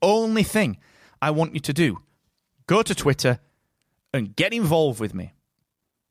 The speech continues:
And I know I'm focusing on Twitter here a lot because it's what I enjoy, but that call to action, that C T A, can be anything as long as it's single. It doesn't matter where you're sending them or what, what you're asking someone to do. It needs to be singular. Don't give people too many calls to action.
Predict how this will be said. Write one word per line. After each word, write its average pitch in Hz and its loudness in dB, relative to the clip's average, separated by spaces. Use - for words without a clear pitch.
And 202 2
I 226 2
know 233 2
I'm 214 0
focusing 156 0
on 110 -2
Twitter 113 -2
here 98 0
a 90 -2
lot 87 -6
because - -12
it's - -12
what 107 0
I 98 -2
enjoy, 95 -4
but - -8
that - -2
call 202 0
to 147 -2
action, - -4
that 107 -8
C 156 -6
T 139 -4
A, 98 -4
can 180 -2
be 185 -6
anything 180 2
as 135 0
long 123 2
as 113 0
it's - -4
single. 170 0
It 95 0
doesn't - -2
matter 185 0
where 123 2
you're 196 -2
sending 156 -2
them 170 -2
or 95 0
what, 117 -2
what 139 -4
you're 160 -2
asking - -6
someone - -6
to - -10
do. 101 -4
It 139 -6
needs 151 2
to 127 -4
be 123 0
singular. 110 0
Don't - 2
give - -4
people 117 -4
too 131 -4
many 131 0
calls 98 -4
to 110 -2
action. 110 -8